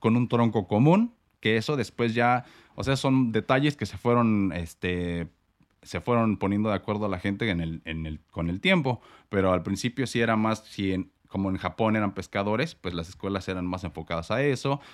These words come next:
o en Estados Unidos eran más de los carros, entonces, pues, era más enfocado a los carros, pero ya hubo un momento en el que la sociedad dijo, "Ok, estamos tanto en contacto, podemos,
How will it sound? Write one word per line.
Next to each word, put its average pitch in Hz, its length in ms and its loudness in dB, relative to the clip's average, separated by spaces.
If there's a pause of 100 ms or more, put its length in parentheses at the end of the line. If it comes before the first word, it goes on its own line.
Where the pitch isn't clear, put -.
(180)
o 92 380 0
en 90 120 -2
Estados 98 320 -4
Unidos 101 340 -2
eran 95 160 -2
más 95 200 -2
de 90 60 -6
los 82 160 -6
carros, 131 460 -2
entonces, 90 400 -10
pues, - 220 -14
era 92 180 -4
más 90 360 -6 (420)
enfocado 87 540 -4
a 78 40 -6
los 76 140 -12
carros, 110 520 2 (440)
pero 104 240 0
ya 131 400 0 (1040)
hubo 143 200 2
un 180 100 2
momento 160 540 2
en 110 80 4
el 101 120 0
que 107 120 -2 (120)
la 98 160 2
sociedad 107 500 0
dijo, 117 240 -4
"Ok, 90 120 -6 (840)
estamos 147 520 0
tanto 151 320 2
en 170 80 2
contacto, 117 640 0
podemos, 117 500 2